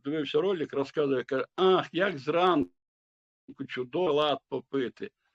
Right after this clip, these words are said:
А я так сижу з нею, говорю по телефону, "А як вечором, якби ти знала, на ніч попити шоколад, то ще лучше". То кому як? То так, що можна і спати будеш добре. Дехто жалується, що п'є ка-, каву, е, на вечір і не може спати. Та нічого.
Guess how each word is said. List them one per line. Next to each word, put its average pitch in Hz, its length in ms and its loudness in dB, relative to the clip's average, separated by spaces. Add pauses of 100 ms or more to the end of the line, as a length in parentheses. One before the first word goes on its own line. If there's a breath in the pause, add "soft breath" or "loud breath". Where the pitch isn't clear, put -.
(220)
А 135 60 -12
я 135 100 -2
так 131 220 -8
сижу 139 280 -6
з - 80 -12
нею, 127 340 -4
говорю 127 320 -4
по 135 100 -10
телефону, 127 340 -6
"А 117 60 2
як 156 280 0
вечором, 147 500 0
якби 127 220 -4
ти 120 160 -4
знала, 120 280 2
на 120 120 0
ніч 131 280 -2
попити 113 520 -8
шоколад, 110 540 -4
то 110 120 -6
ще 170 220 -2
лучше". 131 360 -4
То 151 160 -8 (300)
кому 196 260 2
як? 120 280 2
То - 260 -2 (260)
так, 202 200 -2
що - 120 0
можна 185 460 6 (320)
і 170 100 0
спати 214 380 4
будеш 135 320 0
добре. 107 380 -2 (360)
Дехто 185 320 0
жалується, 180 540 4
що 156 180 -4
п'є 190 200 2
ка-, 170 280 4
каву, 170 680 6
е, 143 400 2
на 147 160 6
вечір 175 480 2
і 147 460 2
не 156 100 -4
може 160 260 2
спати. 101 500 -2
Та 143 100 -2
нічого. - 480 -6